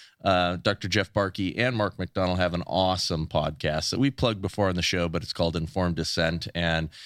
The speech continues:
you guys hit all kinds of topics, um, you know, from the medical field to,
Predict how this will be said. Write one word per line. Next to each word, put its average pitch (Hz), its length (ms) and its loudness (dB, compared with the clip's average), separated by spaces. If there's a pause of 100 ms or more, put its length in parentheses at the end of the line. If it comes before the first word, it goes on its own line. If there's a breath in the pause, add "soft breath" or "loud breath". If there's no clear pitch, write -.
(360 loud breath)
you 98 140 2
guys 90 240 0
hit 92 300 0
all 104 160 4
kinds 98 280 -4
of 90 60 -4
topics, 87 800 -2
um, 80 320 0
you 82 80 0
know, 76 80 -4
from 80 240 -4
the 78 220 0
medical 107 440 0
field 98 640 -2
to, 85 400 0